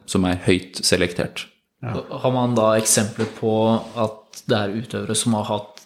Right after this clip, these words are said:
Speaker 3: tilsvarende skadehistorikk som ikke utvikler det da, på
Speaker 1: Det har man også.
Speaker 3: Ja.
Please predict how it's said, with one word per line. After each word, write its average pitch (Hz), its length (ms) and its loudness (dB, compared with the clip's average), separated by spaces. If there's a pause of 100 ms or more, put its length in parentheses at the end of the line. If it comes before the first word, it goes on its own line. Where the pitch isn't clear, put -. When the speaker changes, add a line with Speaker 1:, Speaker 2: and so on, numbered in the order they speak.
(140)
Speaker 3:
tilsvarende 110 640 2
skadehistorikk 107 960 0 (140)
som 104 320 -2 (340)
ikke 107 460 -4
utvikler 131 420 0
det 175 80 2
da, 117 160 2
på 113 160 -4 (600)
Speaker 1:
Det 117 100 6
har 123 120 4
man 92 200 4
også. 110 300 2
Speaker 3:
Ja. 123 160 -8